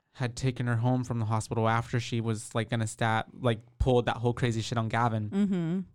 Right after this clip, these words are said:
Speaker 1: She was like, "I, I can't believe I would ever say
Speaker 2: The,
Speaker 1: those
Speaker 2: yeah.
Speaker 1: things to someone. I, I am terribly sorry." Like,
Speaker 2: Mm-hmm.
Speaker 1: and you really kinda see, like, the two sides to her where you're really, like, just like,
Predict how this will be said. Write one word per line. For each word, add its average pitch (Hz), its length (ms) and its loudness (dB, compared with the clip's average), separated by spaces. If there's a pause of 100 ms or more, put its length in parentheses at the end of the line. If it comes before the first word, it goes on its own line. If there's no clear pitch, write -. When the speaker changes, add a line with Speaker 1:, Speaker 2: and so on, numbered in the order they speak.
(120)
Speaker 1:
She - 140 -4
was 131 180 -2
like, 120 160 0 (380)
"I, 139 260 -2 (260)
I 135 80 -4
can't 135 240 -6
believe 135 400 -6
I 120 120 -4
would 117 160 -6
ever 131 300 -8
say 165 180 2
Speaker 2:
The, 160 140 -2
Speaker 1:
those 113 100 -6
Speaker 2:
yeah. 170 560 2
Speaker 1:
things - 60 -8
to 120 60 -10
someone. 113 480 -8
I, 131 240 -8
I 151 140 -8
am 113 120 -8
terribly 117 560 -6
sorry." 123 760 -6
Like, 175 240 4
Speaker 2:
Mm-hmm. 165 100 2
Speaker 1:
and 156 160 0
you 120 120 -4
really 127 220 -2
kinda 117 280 -8
see, 117 240 -8
like, 110 200 -6
the 113 80 -10
two - 280 -4
sides 107 420 -8
to 110 120 -8
her 107 180 -4
where 104 100 -6
you're 110 140 -6
really, 110 240 -4
like, 107 240 -6
just - 280 -14
like, - 200 -10